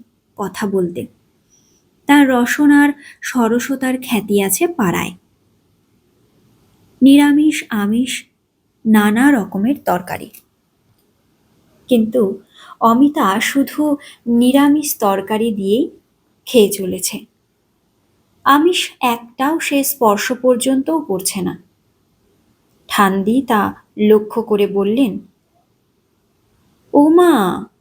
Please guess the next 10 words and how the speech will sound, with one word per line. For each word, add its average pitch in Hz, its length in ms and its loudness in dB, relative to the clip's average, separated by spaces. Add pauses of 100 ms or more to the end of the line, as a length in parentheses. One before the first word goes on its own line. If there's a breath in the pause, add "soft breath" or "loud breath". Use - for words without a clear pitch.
(960)
নতুন 285 600 4
বউ 254 280 4
যে 359 160 -2
মাছের 262 540 -2
তরকারি 339 480 0
একটাও 240 560 -2
ছুঁয়ে 370 300 2
দেখলে 226 380 0
না। 180 280 -6 (1200)
এত 311 280 2